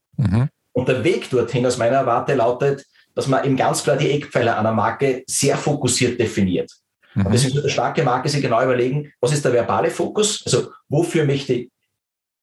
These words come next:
Speaker 2: in Worten in der Wahrnehmung stehen? Was
Speaker 1: Mhm.
Speaker 2: ist der visuelle Fokus? Wie kann ich das visuell, also wie kann ich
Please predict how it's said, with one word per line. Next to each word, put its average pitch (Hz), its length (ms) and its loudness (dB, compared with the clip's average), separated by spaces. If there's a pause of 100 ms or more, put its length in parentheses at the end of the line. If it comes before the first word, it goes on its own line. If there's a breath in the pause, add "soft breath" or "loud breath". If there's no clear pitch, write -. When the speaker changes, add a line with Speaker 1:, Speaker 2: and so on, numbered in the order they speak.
(100)
Speaker 2:
in 131 260 2
Worten 135 460 0
in 151 120 -2
der 151 140 2
Wahrnehmung 175 420 0
stehen? 160 420 -2 (460 loud breath)
Was - 180 0
Speaker 1:
Mhm. - 60 4
Speaker 2:
ist - 80 -6
der 147 120 2
visuelle 151 400 0
Fokus? 151 440 -2
Wie 156 80 2
kann 156 160 2
ich 147 60 2
das 143 200 0
visuell, 143 520 0
also 127 140 -2
wie 151 60 2
kann 135 160 2
ich - 180 -4